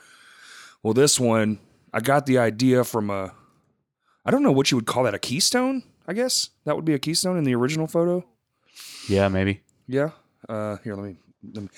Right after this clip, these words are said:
Speaker 1: let me, <clears throat> let me find this mother.
Speaker 2: Give it a goggle.
Speaker 1: Give it a, give it a look through the texts. Yeah, I'd call it a keystone.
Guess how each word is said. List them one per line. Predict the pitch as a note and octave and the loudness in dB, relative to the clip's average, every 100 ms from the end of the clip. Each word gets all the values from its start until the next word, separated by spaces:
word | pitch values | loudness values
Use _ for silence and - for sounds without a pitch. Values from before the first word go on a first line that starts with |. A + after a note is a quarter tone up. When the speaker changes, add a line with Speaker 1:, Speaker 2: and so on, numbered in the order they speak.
| - - | -20 -4
Speaker 1:
let | E3 | 2
me, | C#3 | 2
<clears throat> | - | 2
let | - - D3 | 0 0 2
me | A2 | 0
find | - - C3 G#2 G2+ | -2 -4 -2 0 -2
this | F#2+ - G#2 | -2 0 0
mother. | G2 G2 F#2 F#2 _ _ | -2 -4 -6 -10 _ _
Speaker 2:
Give | A#2 | -6
it | G#2 | -4
a | |
goggle. | F#2+ G#2+ G#2+ G2+ F2+ _ _ _ G2 | 0 2 2 0 -4 _ _ _ -10
Speaker 1:
Give | A2+ G#2+ | -6 -4
it | G2+ | -6
a, | F#2+ - _ A2+ | -8 -14 _ -6
give | A#2 | -4
it | G#2 | -4
a | |
look | G2 A2 - | -4 -6 -6
through | B2 G#2 | -8 -8
the | F#2+ | -4
texts. | - A#2 - - F#2+ - - - - _ - _ | -4 -2 -2 -2 -2 0 0 -2 -8 _ -20 _
Yeah, | - F3 E3 | 2 2 2
I'd | D#3 D#3+ | 0 0
call | D3+ | 2
it | A2+ | 2
a | |
keystone. | G2+ G2+ - G2+ G2+ | 0 -4 -2 -4 -6